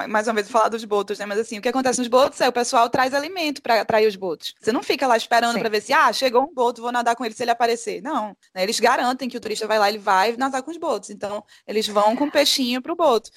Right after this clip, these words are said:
Speaker 1: Isso causa problemas gravíssimos, né? Você vê que o boto chega a tá arranhado. Os especialistas
Speaker 2: É.
Speaker 1: que eu conversei dizem que os botos brigam entre si pelo alimento, né? Prejudica todo o
Speaker 2: É, e
Speaker 1: ecossistema
Speaker 2: eles
Speaker 1: do lugar, porque você tem que sair com sua foto.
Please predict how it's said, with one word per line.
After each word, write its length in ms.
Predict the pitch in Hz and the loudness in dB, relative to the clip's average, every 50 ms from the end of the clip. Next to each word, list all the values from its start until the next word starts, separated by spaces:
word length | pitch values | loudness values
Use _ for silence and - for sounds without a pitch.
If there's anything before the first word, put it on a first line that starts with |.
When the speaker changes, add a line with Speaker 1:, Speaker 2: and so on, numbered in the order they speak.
| - _ _ | -20 _ _
Speaker 1:
Isso 240 | - 254 - - 466 | -6 -6 -2 -2 0
causa 340 | - - 294 311 339 370 392 | 2 4 2 4 2 0 -4
problemas 540 | - 370 339 302 285 277 285 311 330 - - | -2 -2 -2 0 0 0 0 -2 -2 -4 0
gravíssimos, 680 | 240 277 294 339 294 262 262 269 320 - - 262 240 | 0 0 0 0 0 -4 -6 -6 -6 -10 -8 -8 -6
né? 80 | 226 233 | -6 -6
Você 80 | - | -6
vê 80 | 226 254 | -8 -8
que 60 | - | -4
o 20 | 226 | -2
boto 160 | 240 233 - | -2 -2 0
chega 120 | 240 233 | -2 0
a 40 | 233 | 2
tá 80 | 240 240 | 2 2
arranhado. 720 | 233 262 262 247 208 196 208 233 247 240 240 214 208 202 | 2 2 0 0 2 2 4 4 4 4 2 0 -2 -6
Os 200 | 190 _ _ 220 | -6 _ _ -12
especialistas 500 | - - 233 233 247 233 226 190 180 - | -4 -2 -2 0 0 0 2 4 4 4
Speaker 2:
É. 20 | |
Speaker 1:
que 60 | - 233 | 2 2
eu 40 | |
conversei 400 | 233 233 214 233 226 - 240 226 | 0 2 2 2 2 4 4 2
dizem 220 | 214 226 - 240 233 | 2 2 -4 -6 -8
que 160 | - - 240 | -6 -8 -10
os 100 | 233 220 | -10 -6
botos 280 | 208 220 226 220 214 196 | -4 -4 -4 -4 -4 -4
brigam 280 | 202 233 262 240 269 | -2 -2 2 2 2
entre 220 | 254 247 247 240 220 | 2 2 -2 -2 -4
si 480 | - - - 226 247 262 262 254 247 - | -4 -8 -6 -4 -2 0 0 -2 0 2
pelo 160 | 233 220 220 | 4 4 4
alimento, 760 | 214 220 220 208 208 202 214 233 233 220 220 - - 202 185 | 4 4 0 -4 -6 -6 -4 -4 -4 -6 -6 -6 -8 -6 -4
né? 160 | 185 185 - - | -4 -6 -6 0
Prejudica 380 | - 233 226 254 233 240 247 247 | 0 0 0 0 -2 -2 -2 2
todo 140 | 254 247 | 2 4
o 20 | 269 | 4
Speaker 2:
É, 60 | 302 | 6
e 20 | |
Speaker 1:
ecossistema 480 | 359 392 392 554 - 480 494 277 262 247 | 4 4 4 2 0 0 0 0 -2 -2
Speaker 2:
eles 100 | 247 - | -4 -4
Speaker 1:
do 60 | 240 | -8
lugar, 340 | 254 - 226 214 220 240 269 - | -8 -2 2 4 4 4 2 2
porque 120 | - 359 | 0 -2
você 140 | 339 339 - | -2 -2 -2
tem 80 | 339 320 | -4 -6
que 60 | - | -2
sair 100 | 330 320 | -2 -2
com 80 | - | 0
sua 120 | - 339 - | -2 -2 -2
foto. 360 | - 277 202 175 - - | -2 -4 -6 -6 -6 -14